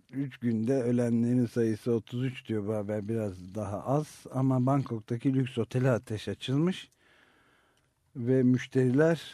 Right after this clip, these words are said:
yere yatmak zorunda, yatakların altına saklanmak zorunda kalmışlar.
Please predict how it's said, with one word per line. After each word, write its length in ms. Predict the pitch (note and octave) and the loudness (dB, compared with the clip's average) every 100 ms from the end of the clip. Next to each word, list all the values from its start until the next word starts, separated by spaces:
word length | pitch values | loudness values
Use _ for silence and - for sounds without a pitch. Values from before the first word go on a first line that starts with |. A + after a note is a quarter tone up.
| - - - - - - | -20 -20 -20 -20 -20 -8
yere 200 | A2+ B2+ | -2 2
yatmak 460 | C3 A2 G#2+ A2 G2+ | 2 0 -2 -6 -6
zorunda, 520 | G#2+ G#2 G2 F#2 F2+ | -6 -4 -4 -6 -6
yatakların 680 | F#2 G2 - G2+ - A#2 A#2+ | -6 -8 -8 -10 -6 -4 -2
altına 360 | A2 G2 A2+ | -2 -4 -6
saklanmak 600 | G#2+ G2+ - A2 A2+ A2+ | -6 -8 -6 -4 -2 -2
zorunda 380 | - G#2 F#2+ F#2 | -4 -4 -2 -4
kalmışlar. 800 | - F2+ E2 D#2 - B2+ D#3 - | -4 -4 -4 -8 -4 -2 -2 -6